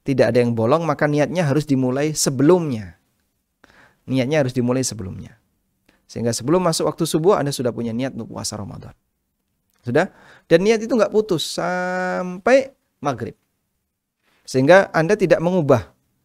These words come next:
keinginan Anda untuk meninggalkan puasa. Kalau tiba-tiba siang hari pengen membatalkan, gimana, Pak? "Saya pengen nggak jadi puasa, saya pengen batalkan." Ya.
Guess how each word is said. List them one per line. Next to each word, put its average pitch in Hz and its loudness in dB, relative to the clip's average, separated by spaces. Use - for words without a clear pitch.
keinginan 160 0
Anda 147 0
untuk 147 -2
meninggalkan 131 -2
puasa. 101 -14
Kalau 135 0
tiba-tiba 139 0
siang 147 -6
hari 143 -6
pengen 147 -4
membatalkan, 139 -2
gimana, 143 -2
Pak? 107 -10
"Saya 131 -2
pengen 139 -2
nggak 113 -2
jadi 120 -4
puasa, 117 -6
saya 131 -2
pengen 131 -2
batalkan." 104 -10
Ya. - -20